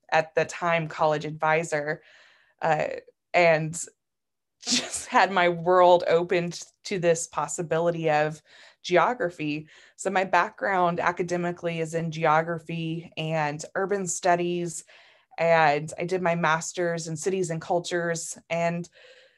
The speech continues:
I really kind of, for the first time when I got to school, I went to Samford University for my undergrad.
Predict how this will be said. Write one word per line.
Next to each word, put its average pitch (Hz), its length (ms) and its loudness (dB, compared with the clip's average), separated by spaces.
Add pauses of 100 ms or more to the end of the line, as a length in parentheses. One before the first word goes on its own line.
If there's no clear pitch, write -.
(340)
I 180 120 4
really 208 540 0
kind 208 220 -4
of, 185 100 -6
for 208 80 -2
the 180 200 0
first 196 340 -2
time 190 300 -6
when 185 100 -2
I 170 100 0
got 175 340 -2
to 165 360 -4
school, 175 560 -4
I 165 100 4
went 165 180 -4
to 175 60 -4
Samford 170 460 -6
University 165 600 -6
for 156 320 -2
my 151 180 -6
undergrad. 170 560 -4